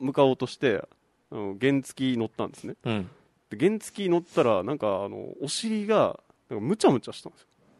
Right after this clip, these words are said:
Speaker 2: うん。
Speaker 1: お尻がベタベタして、「え、何？」と思って、
Speaker 2: うん。
Speaker 1: 降りて、よく見たら、
Speaker 2: うん。
Speaker 1: スコンブで、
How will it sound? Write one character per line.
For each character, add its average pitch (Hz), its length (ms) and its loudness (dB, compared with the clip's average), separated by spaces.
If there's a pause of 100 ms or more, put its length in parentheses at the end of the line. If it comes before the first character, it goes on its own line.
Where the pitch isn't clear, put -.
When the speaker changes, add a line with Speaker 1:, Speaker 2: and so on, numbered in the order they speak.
(180)
Speaker 2:
う 117 100 -2
ん。 98 220 -4 (640)
Speaker 1:
お 185 80 -4
尻 262 340 -2
が 202 80 2
ベ 165 220 -2
タ 320 160 2
ベ 208 80 2
タ 110 120 -2
し - 120 -12
て、 101 180 -6
「え、 190 120 4
何？」 170 360 4
と - 100 0
思 101 180 -2
っ - 20 -14
て、 - 420 -4
Speaker 2:
う 104 100 0
ん。 95 220 -2 (160)
Speaker 1:
降 185 100 -2
り 220 120 -4
て、 107 420 0 (160)
よ 131 140 -6
く - 100 -6
見 127 140 0
た 110 120 -2
ら、 98 280 -2
Speaker 2:
う 123 60 -2
ん。 98 160 -2 (420)
Speaker 1:
ス - 160 -10
コ 254 140 0
ン 185 100 0
ブ 104 120 -6
で、 95 240 -4